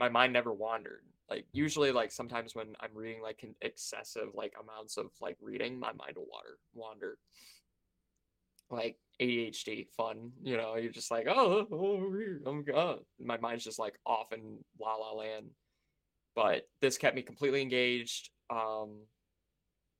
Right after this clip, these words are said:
and I absolutely, it was just a pleasure to read.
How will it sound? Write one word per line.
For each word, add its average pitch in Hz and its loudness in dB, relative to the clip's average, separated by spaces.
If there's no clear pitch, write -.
and 117 -2
I 110 -4
absolutely, - -10
it 110 -8
was 110 -12
just - -8
a - -12
pleasure 104 -6
to 85 -12
read. 64 -10